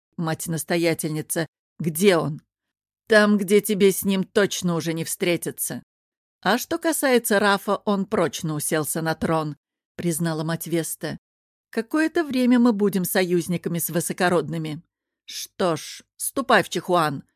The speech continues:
но ты должен приходить ко мне и отчитываться в том, что делаешь». «Конечно, мать Веста», Кахир встал. «А где Ратта?» решился он.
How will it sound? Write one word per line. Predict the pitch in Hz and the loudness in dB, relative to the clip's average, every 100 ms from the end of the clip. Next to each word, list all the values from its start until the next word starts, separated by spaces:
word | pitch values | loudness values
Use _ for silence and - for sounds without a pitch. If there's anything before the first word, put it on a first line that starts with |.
| _ _ _ | _ _ _
но | 185 196 | -2 2
ты | 208 | 4
должен | 196 208 190 196 | 6 6 4 0
приходить | 202 190 196 185 - | 0 2 2 2 0
ко | 196 190 | 0 2
мне | 196 208 | 2 0
и | - | 2
отчитываться | 196 190 - 196 185 190 - | 2 2 0 -2 0 -2 -2
в | 180 | -4
том, | - 190 | -2 -2
что | 175 196 | 0 0
делаешь». | 180 196 156 147 147 - _ _ _ _ _ | 4 4 4 -2 -6 -8 _ _ _ _ _
«Конечно, | - 175 175 185 - | -6 -2 0 0 0
мать | 180 175 | -2 -2
Веста», | 175 180 - - 165 _ _ _ | -2 -2 -2 -6 -10 _ _ _
Кахир | 170 - 170 | -10 -6 -6
встал. | 160 - 175 151 - _ _ _ _ | -6 -6 -4 -4 -10 _ _ _ _
«А | - | -4
где | 170 151 196 | -2 4 4
Ратта?» | 190 185 - - 170 _ _ _ - | 6 2 -2 -6 -8 _ _ _ -6
решился | 160 160 - 160 - 170 | -6 -4 -6 -6 -4 -6
он. | - 175 156 | -4 -4 -4